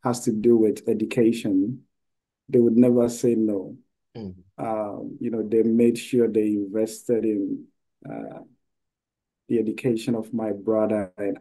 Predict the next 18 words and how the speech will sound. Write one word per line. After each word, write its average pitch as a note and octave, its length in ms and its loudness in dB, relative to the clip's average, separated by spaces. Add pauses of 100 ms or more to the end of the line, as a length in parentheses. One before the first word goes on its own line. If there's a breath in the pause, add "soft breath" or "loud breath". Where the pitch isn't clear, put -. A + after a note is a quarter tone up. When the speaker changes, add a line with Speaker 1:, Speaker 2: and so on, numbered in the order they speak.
Speaker 1:
I, G2+ 480 -6 (320)
uh, G#2+ 120 -6
making G#2+ 440 -2
sure G#2+ 300 -4
that G#2 180 -2
we G#2 120 -2
had G#2+ 240 -2
extra G#2 460 -2
classes G#2 800 -6
to, - 120 -8
you G#2 80 -2
know, F#2+ 100 -2
really G2 640 0
help - 260 -6
us G2+ 220 -6
with G#2 120 -2
our G2 160 -2
education. G#2 1080 -2